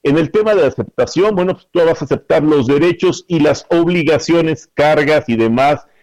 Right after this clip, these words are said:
eh, eh, consecuencias que implica aceptar una herencia. Les voy a poner un ejemplo muy práctico, estimado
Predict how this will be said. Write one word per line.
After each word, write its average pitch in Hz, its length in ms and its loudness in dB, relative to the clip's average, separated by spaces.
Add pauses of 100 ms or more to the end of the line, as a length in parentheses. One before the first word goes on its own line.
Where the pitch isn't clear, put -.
(120)
eh, 110 300 0
eh, 107 300 0
consecuencias 127 720 -2
que 117 100 -2
implica 120 440 -2
aceptar 117 560 -2
una 127 200 -2
herencia. 104 400 -4
Les 127 140 0
voy 160 120 0
a 165 40 0
poner 151 240 -4
un 151 60 0
ejemplo 139 340 -2
muy 135 200 0
práctico, 120 560 -4
estimado 110 540 -2